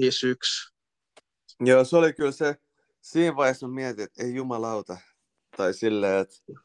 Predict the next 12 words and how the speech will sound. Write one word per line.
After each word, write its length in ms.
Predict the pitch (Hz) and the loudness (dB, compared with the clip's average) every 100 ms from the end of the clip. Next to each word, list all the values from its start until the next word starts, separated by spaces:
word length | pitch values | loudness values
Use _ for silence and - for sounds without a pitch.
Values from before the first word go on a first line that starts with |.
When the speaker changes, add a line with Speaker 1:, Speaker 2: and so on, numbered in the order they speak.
| _ _ _ _ - | _ _ _ _ -8
Speaker 2:
mikä 320 | 131 143 143 | -4 2 4
homma, 320 | 147 143 131 113 | 4 0 -4 -6
koska 320 | 123 - 120 | -6 -8 -10
se 220 | 131 127 | -6 -6
eka 200 | - 127 | -4 -8
peli 260 | - 113 110 | -6 -4 -4
oli 140 | 113 | -6
kyllä 200 | 113 110 | -6 -6
aika 120 | 107 | -6
katastrofaalinen, 1080 | - 120 117 - - 104 - 104 101 101 95 | -6 -6 -8 -10 -12 -10 -2 -2 -2 -4 -6
mut 300 | 95 95 - - _ _ _ _ _ - _ _ | -8 -10 -14 -20 _ _ _ _ _ -20 _ _
ehkä 540 | 120 131 - 139 127 | 2 2 4 6 6